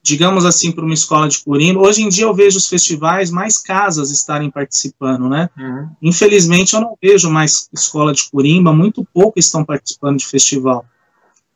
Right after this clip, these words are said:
Speaker 1: E o intuito antigamente era as escolas de Corimba tá participando, foi como tudo começou aqui em São Paulo, foi as escolas de Corimba estarem participando, né?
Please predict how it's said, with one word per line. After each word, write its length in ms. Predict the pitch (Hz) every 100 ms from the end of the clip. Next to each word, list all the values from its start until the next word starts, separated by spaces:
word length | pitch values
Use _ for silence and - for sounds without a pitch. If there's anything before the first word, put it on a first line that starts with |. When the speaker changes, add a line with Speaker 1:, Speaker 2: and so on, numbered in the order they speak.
| _
Speaker 1:
E 80 | 147
o 60 |
intuito 380 | 170 170 233 254
antigamente 600 | 220 214 196 185 214 -
era 100 | 247
as 120 | 240
escolas 480 | 262 - 202 254 208
de 80 | 170
Corimba 400 | - 151 156 143
tá 120 | 151
participando, 680 | - 143 - 143 - 143 139
foi 160 | 156 147
como 260 | 190 196
tudo 260 | - 214 254
começou 460 | 262 262 - -
aqui 160 | 196 180
em 40 |
São 220 | 165 165 151
Paulo, 380 | 151 160 233 _ _ _ _ _
foi 120 | 165
as 100 | 160
escolas 480 | 190 - 185 220 208
de 100 | 208
Corimba 440 | 190 165 180 202
estarem 420 | 185 - 175 180
participando, 840 | 180 180 - - 202 - 139 131 131
né? 200 | 143